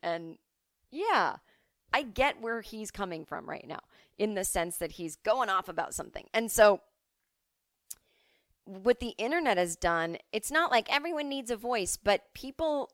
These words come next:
don't know how to watch something and be entertained. And so they want, there's this notion that what you didn't say as the performer means it's what you don't know.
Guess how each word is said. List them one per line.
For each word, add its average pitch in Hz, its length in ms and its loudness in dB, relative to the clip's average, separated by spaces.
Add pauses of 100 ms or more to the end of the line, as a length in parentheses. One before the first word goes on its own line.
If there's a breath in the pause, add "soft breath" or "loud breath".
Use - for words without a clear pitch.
don't 220 260 -2
know 220 120 0
how 208 120 -2
to 208 80 -2
watch 190 240 0
something 190 280 -10
and 175 80 -8
be 180 120 -6
entertained. 170 600 -6
And 165 120 -10
so 180 140 0
they 185 160 0
want, 190 420 -4 (460 loud breath)
there's 220 240 0
this 208 220 -2
notion 240 460 -2
that 185 200 4
what 185 240 2
you 185 180 -10
didn't 240 440 -4
say 196 380 0
as 165 140 -6
the 175 80 -8
performer 175 560 -4
means 170 300 -10
it's 151 160 -12
what 170 200 -6
you 165 120 -14
don't 151 360 -10
know. 147 360 -12